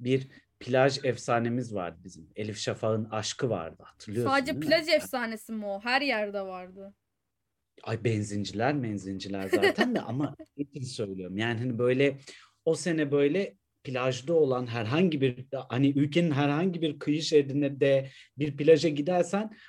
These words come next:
Speaker 1: on, e, şeyden, şezlongdan yedisinde vardı Elif Şafak'ın Aşkı.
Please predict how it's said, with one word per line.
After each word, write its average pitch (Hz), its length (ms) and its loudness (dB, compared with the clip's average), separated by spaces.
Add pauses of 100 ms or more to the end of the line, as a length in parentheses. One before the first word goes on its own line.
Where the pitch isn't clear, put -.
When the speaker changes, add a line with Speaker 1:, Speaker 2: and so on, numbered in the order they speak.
(220)
Speaker 1:
on, 185 520 8
e, 131 480 4
şeyden, 135 560 4 (120)
şezlongdan 143 600 4
yedisinde 151 680 2
vardı 160 340 4
Elif 95 240 -4
Şafak'ın 92 460 -8
Aşkı. - 460 -14